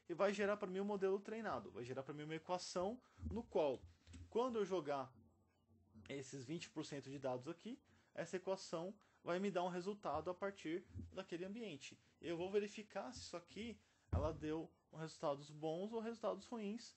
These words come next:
com base, porque eu já conheço aqui aquela coluna vinte e um, que eu sei pra, aqui o que que ela é, né? Se ela é uma coisa positiva ou uma coisa negativa. E aqui embaixo eu faço uma avaliação desse modelo, né?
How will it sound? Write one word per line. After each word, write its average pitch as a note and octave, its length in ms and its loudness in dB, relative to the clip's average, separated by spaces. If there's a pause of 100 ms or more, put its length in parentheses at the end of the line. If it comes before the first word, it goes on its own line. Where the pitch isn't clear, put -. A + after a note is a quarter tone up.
(240)
com B3 160 -4
base, F#3+ 440 4 (280)
porque F3+ 200 0
eu F#3+ 80 6
já F#3+ 220 4
conheço G3 540 -4
aqui G3 360 -6 (220)
aquela D#3 340 0
coluna D3+ 540 -2
vinte F3 320 -8
e F3+ 60 -4
um, G#3+ 240 -4 (540)
que - 80 -10
eu C#3+ 220 -2
sei E3 260 0
pra, E3 240 -2 (140)
aqui A#3 440 -4 (280)
o - 20 -20
que G3+ 120 -6
que G#3 120 -6
ela G#3+ 200 0
é, E3 120 0
né? B2 120 -4
Se - 120 -8
ela C#3 160 0
é C#3 80 0
uma C#3 200 -4
coisa C3+ 320 -6
positiva F3+ 540 -6
ou G3 80 -4
uma G#3 80 -2
coisa F3+ 280 -4
negativa. F#3 580 -8 (320)
E - 60 -4
aqui G#3 180 -4
embaixo G#3+ 340 2
eu - 40 -16
faço G3 240 2
uma F#3 100 -2
avaliação F#3 600 -2 (300)
desse - 220 -8
modelo, G3 480 -4 (600)
né? A#2+ 200 -6